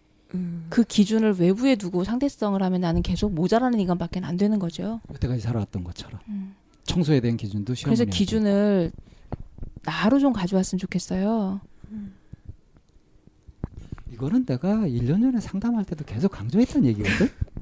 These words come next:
Speaker 2: <laughs>
Speaker 3: 전혀 못 알아들었나 봐.
Speaker 2: 어, 그 지금 저기, 여기 차이-, 타임머신님이 이제 오시면서
Speaker 3: 네.
Speaker 2: 이렇게 스콘이랑 이렇게 빵을 구우셨어요. 되게 예쁜 박스에다가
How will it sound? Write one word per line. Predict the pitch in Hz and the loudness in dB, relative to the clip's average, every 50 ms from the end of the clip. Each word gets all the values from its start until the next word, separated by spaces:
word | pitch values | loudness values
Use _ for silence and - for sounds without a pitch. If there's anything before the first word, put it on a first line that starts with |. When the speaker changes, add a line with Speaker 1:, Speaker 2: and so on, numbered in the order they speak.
| - - | -12 -12
Speaker 2:
<laughs> | - - - 262 254 247 240 240 233 - - - - - - - - - - - - - | -10 -6 -4 -2 -2 -2 -4 -6 -8 -6 -8 -8 -8 -10 -16 -18 -18 -18 -16 -14 -12 -10
Speaker 3:
전혀 | - - 226 320 359 | -6 -4 0 0 2
못 | 294 165 151 | 4 6 6
알아들었나 | 156 143 139 127 139 - - 143 139 120 127 | 6 6 6 6 4 4 4 6 6 4 4
봐. | - - 131 131 - - - - - - - - - 269 254 240 233 | 4 2 2 0 0 -2 -10 -14 -14 -12 -8 -2 0 2 2 4 4
Speaker 2:
어, | 233 226 226 226 220 214 208 214 214 214 214 214 214 214 208 - - - - _ - - - - - - _ _ - - - - - _ - - - - - - | 4 4 4 4 4 4 2 2 2 2 2 0 0 -2 -4 -6 -12 -20 -20 _ -18 -18 -18 -18 -20 -20 _ _ -20 -20 -20 -20 -20 _ -20 -20 -20 -20 -20 -18
그 | - - - | -18 -14 -6
지금 | - - 220 240 220 214 202 | -4 0 4 4 6 6 6
저기, | 208 190 185 185 202 196 185 180 - | 6 6 6 6 6 6 6 6 6
여기 | - 185 185 190 175 | 4 2 2 2 2
차이-, | 175 - - - 277 294 294 - - | 0 0 -4 -4 -4 -4 -4 -4 -6
타임머신님이 | - 277 277 285 277 269 262 - 226 196 190 185 185 180 180 175 | -4 -2 0 2 2 2 2 2 2 2 2 4 2 2 2 2
이제 | 175 180 175 | 2 0 0
오시면서 | - - 180 180 - 202 190 185 180 180 - 175 170 180 185 190 185 180 175 | 0 0 2 2 4 6 6 6 4 4 4 2 4 4 6 6 6 4 4
Speaker 3:
네. | 180 | 2
Speaker 2:
이렇게 | 185 - - 185 175 175 | -2 -4 -4 -4 -4 -4
스콘이랑 | 175 - - - - 262 269 277 262 247 220 190 185 180 180 180 185 180 180 | -4 -6 -10 -8 -4 -2 0 0 2 2 2 2 2 2 2 2 2 2 0
이렇게 | 180 175 - | 0 -2 -4
빵을 | - - - 240 269 277 262 | -4 -2 0 2 4 4 6
구우셨어요. | - - - 185 185 180 185 175 - 165 170 | 6 4 4 4 4 4 2 2 2 0 -2
되게 | - - 180 190 180 185 - - - - - - - - - | 0 0 2 4 4 2 2 -2 -16 -20 -20 -20 -2 2 4
예쁜 | 190 185 - 214 202 196 | 4 6 6 6 6 6
박스에다가 | 214 226 - - - - 233 214 202 190 180 175 170 190 170 175 180 175 180 175 175 185 185 | 4 0 0 -2 -2 2 4 6 6 6 6 4 4 2 0 0 0 2 2 2 0 0 -4